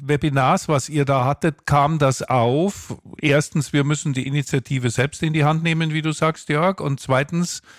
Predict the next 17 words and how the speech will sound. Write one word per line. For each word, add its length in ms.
liegt 640
das 160
Geheimnis 580
wahrscheinlich, 680
dass 220
sich 160
verschiedene 580
Versorgungsebenen 1120
zusammenschließen. 960
Und 200
dann 140
entsteht 520
ja 140
auch 160
eine 140
andere 320
Marktmacht, 840